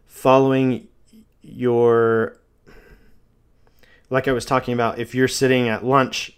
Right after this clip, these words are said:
during a film and you're lazy and you're sitting around and you don't wanna do anything and you're clearly out of it and, you know, not excited, people are going to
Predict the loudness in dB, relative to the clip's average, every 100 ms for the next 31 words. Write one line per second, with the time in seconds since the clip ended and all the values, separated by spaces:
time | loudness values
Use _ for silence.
0 | _ -8 -4 -2 -4 -2 0 2 0 -2
1 | -6 -4 -4 -4 -6 -4 0 0 0 -2
2 | -2 -2 -4 -6 -10 -8 -6 -6 -4 -4
3 | -6 -6 -6 -6 -6 -6 -6 -4 -6 -6
4 | -8 -6 -8 -10 -14 -10 -6 -4 -4 -6
5 | -10 -14 _ _ _ _ _ _ _ _
6 | -8 -4 -4 -4 -6 -6 -10 -12 -14 -20
7 | _ _ _ -8 -6 -6 -8 -8 -8 -8
8 | -6 -4 -2 -4 -8 -20 -20 _ -6 -6
9 | -2 -4 -4 -4 -4 -4 -6 -8 -8 -8
10 | -10